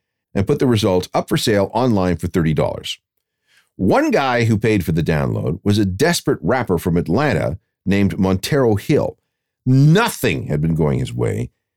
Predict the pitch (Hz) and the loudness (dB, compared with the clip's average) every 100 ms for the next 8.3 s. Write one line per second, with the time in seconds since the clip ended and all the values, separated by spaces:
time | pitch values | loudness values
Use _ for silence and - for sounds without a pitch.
0 | _ _ _ _ - 117 165 151 127 123 | _ _ _ _ 0 2 2 0 0 2
1 | 110 104 92 78 82 82 80 - - - | 2 2 0 0 0 0 -2 -6 -6 -4
2 | - - - - _ _ _ _ - 101 | -4 -6 -12 -20 _ _ _ _ -2 2
3 | 107 87 95 - - 87 87 80 76 76 | 2 2 0 0 -2 0 2 0 0 -2
4 | 58 - - 147 - - _ _ _ _ | -4 -4 -2 -2 -4 -12 _ _ _ _
5 | - 76 - 58 110 90 82 60 - 55 | -12 -10 -6 -6 -2 0 0 -2 -6 -6
6 | 52 - - 60 82 _ _ _ _ - | -8 -8 -6 -4 -6 _ _ _ _ -4
7 | 90 107 156 131 117 101 110 160 135 123 | 0 2 0 0 0 -2 0 -2 0 0
8 | 107 73 78 | 0 0 -2